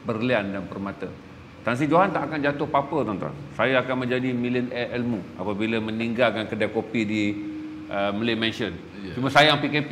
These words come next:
Speaker 1: ya, majlis ilmu kita pun dah
Speaker 2: Tapi
Speaker 1: tak
Speaker 2: sekarang
Speaker 1: boleh
Speaker 2: dah
Speaker 1: buat.
Speaker 2: buka dah, nah.
Speaker 1: Dah buka balik?
Speaker 2: Dah buka.
Speaker 1: Alhamdulillah, kalau saya kelapangan, saya akan menyertai. Itu satu majlis yang tuan-tuan kena hadir, di mana otai-otai berkumpul dan minum teh tarik bersama
Speaker 2: Ya.
Speaker 1: kelas. Saat awal jam tujuh setengah pagi hingga sebelas pagi.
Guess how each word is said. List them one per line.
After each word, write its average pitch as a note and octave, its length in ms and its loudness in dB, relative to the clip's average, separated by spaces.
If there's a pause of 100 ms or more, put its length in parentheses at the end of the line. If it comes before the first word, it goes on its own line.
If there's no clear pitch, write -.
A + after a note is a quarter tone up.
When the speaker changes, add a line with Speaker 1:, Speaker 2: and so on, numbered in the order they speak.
Speaker 1:
ya, E3+ 80 6 (160)
majlis C3 320 2
ilmu D#3+ 320 4
kita C#3 320 4
pun C3+ 80 0
dah B2 80 2
Speaker 2:
Tapi A#2+ 120 2
Speaker 1:
tak A#2 80 -2
Speaker 2:
sekarang C#3 200 2
Speaker 1:
boleh B2+ 80 4
Speaker 2:
dah - 0 -
Speaker 1:
buat. - 80 -2
Speaker 2:
buka A#2 80 0
dah, G2 160 -2
nah. E2 160 -6
Speaker 1:
Dah D3 80 4
buka E3+ 160 4
balik? A#2+ 160 4
Speaker 2:
Dah G2 160 -2
buka. G2 140 -4 (100)
Speaker 1:
Alhamdulillah, A#2 480 2
kalau G#2 160 0
saya A2+ 160 0
kelapangan, A#2 400 2
saya A2 160 2
akan A2 80 0
menyertai. G#2+ 400 2
Itu D3+ 240 2
satu F#3 200 8
majlis E3+ 280 6
yang D#3 160 4
tuan-tuan D3 320 4
kena C#3 160 2
hadir, C#3 320 6
di B2+ 80 0
mana B2+ 240 2
otai-otai B2 800 4
berkumpul B2 480 0
dan A#2 160 2
minum B2+ 320 0
teh A#2+ 160 0
tarik C3 320 4
bersama A#2+ 320 0
Speaker 2:
Ya. - 80 -2
Speaker 1:
kelas. A2 220 4 (580)
Saat A#2+ 240 6
awal C#3+ 240 8 (160)
jam C3 320 4
tujuh C#3 240 2
setengah C3+ 320 0
pagi C3 400 4
hingga A#2+ 320 0
sebelas A#2 400 2
pagi. A2+ 240 2